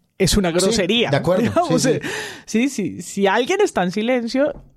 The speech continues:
Speaker 1: o sea, ¿está? La pregunta es, ¿dónde están?
Speaker 2: Ujú.
Speaker 1: ¿Dónde están? ¿Quiénes son? Hola. Porque las comunicaciones de gobierno, de presidencia, es la cuenta de Twitter del presidente.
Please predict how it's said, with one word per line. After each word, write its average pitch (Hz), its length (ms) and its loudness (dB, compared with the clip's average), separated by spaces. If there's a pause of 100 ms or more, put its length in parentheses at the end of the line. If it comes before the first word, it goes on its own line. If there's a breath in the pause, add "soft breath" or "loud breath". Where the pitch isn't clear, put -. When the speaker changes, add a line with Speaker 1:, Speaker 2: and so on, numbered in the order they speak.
(520)
Speaker 1:
o - 80 -4
sea, 147 280 -2
¿está? 170 380 0 (300)
La 180 120 2
pregunta 170 420 2
es, 175 120 2
¿dónde 180 240 2
están? 330 200 0 (140)
Speaker 2:
Ujú. 147 120 -2 (260)
Speaker 1:
¿Dónde 190 260 2
están? 277 400 0 (460)
¿Quiénes 220 260 0
son? 277 300 0 (140)
Hola. 302 400 2 (840 soft breath)
Porque 220 500 0 (460)
las 202 220 0
comunicaciones 175 760 0 (300)
de 254 100 2
gobierno, 190 800 2
de 254 80 2
presidencia, 170 880 0
es 208 160 0
la 202 80 0
cuenta 240 260 -2
de 254 40 2
Twitter 185 320 0
del 220 100 0
presidente. 165 800 -2